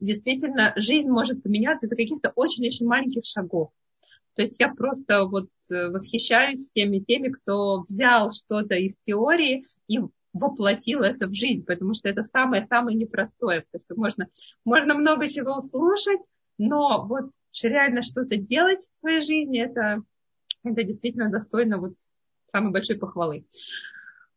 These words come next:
А, мы, э, Мирьям, мы хотим сделать, да, проводим агролу сейчас, мы проводим лотерею с помощью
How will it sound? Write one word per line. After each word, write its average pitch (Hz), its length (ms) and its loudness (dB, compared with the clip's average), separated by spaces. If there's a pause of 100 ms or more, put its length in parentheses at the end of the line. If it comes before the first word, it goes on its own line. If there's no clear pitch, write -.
А, 196 460 4
мы, 220 440 4 (240)
э, 196 260 2 (360)
Мирьям, 208 540 4
мы 226 260 2
хотим 226 420 0
сделать, 208 400 0
да, 220 240 6 (400)
проводим 208 540 0 (100)
агролу 214 520 2
сейчас, 302 380 -2
мы 208 140 -4
проводим 196 560 -2
лотерею 269 840 0 (380)
с - 100 -20
помощью 196 680 -4